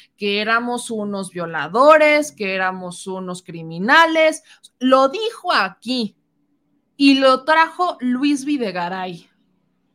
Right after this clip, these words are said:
su canciller priista. Lo trajo a México a hacer campaña. Fue una situación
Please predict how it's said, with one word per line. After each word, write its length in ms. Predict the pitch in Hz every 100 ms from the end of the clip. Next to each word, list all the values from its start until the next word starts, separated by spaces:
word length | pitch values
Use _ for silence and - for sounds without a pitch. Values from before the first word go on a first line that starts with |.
| _ _
su 300 | - - 247
canciller 800 | - 214 214 202 202 185 220 208
priista. 720 | 214 262 214 196 190 - 170 _ _ _ _
Lo 460 | 220 240 240 233
trajo 400 | 247 269 277 277
a 80 | 311
México 600 | 254 233 233 - 240 -
a 20 |
hacer 260 | 214 202 196
campaña. 440 | 214 208 185 170
Fue 340 | 175 277 277 - _
una 420 | 285 277 285 285
situación 640 | - - 226 214 - 226